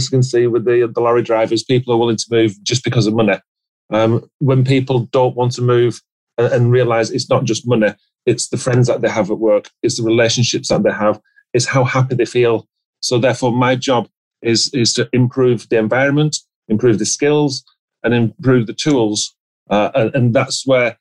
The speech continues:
when you're supported, like it is an extended family, and it's, it's very difficult to find many companies now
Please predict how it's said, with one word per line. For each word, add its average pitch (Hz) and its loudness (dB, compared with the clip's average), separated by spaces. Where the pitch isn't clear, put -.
when 131 0
you're 131 0
supported, 151 -2
like 117 0
it 139 0
is 135 0
an 120 0
extended 120 0
family, 127 0
and 113 0
it's, 117 -2
it's 131 0
very 143 0
difficult 160 -2
to 131 -10
find 131 0
many 123 0
companies 123 0
now 107 0